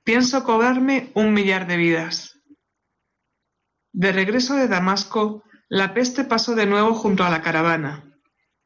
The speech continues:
Entonces le dijo el jefe: "Ya sé que te has cobrado cincuenta mil vidas, no el millar que me habías dicho". "No",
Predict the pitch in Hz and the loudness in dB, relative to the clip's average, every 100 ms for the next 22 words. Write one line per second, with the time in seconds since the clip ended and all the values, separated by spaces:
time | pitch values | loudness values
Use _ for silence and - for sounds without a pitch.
0 | _ 196 190 185 214 226 269 240 208 196 | _ -2 0 2 2 2 2 2 2 2
1 | 190 190 175 175 170 160 151 - - _ | 2 -2 0 -2 -2 -2 -2 -4 -14 _
2 | _ _ _ _ _ - 196 220 294 285 | _ _ _ _ _ -2 0 0 0 0
3 | 247 262 254 233 226 247 254 247 208 196 | 0 0 2 0 2 2 0 0 0 2
4 | 175 180 208 226 208 240 190 170 - - | 2 2 2 2 2 2 0 -4 -8 -6
5 | 185 220 240 233 202 208 220 202 190 180 | 0 2 2 2 2 0 -2 -2 0 2
6 | 190 180 196 190 - - - - _ _ | 2 0 0 -2 -2 -8 -10 -16 _ _
7 | _ _ _ _ _ _ _ _ _ _ | _ _ _ _ _ _ _ _ _ _
8 | _ 147 190 214 214 - | _ 0 2 2 -2 -14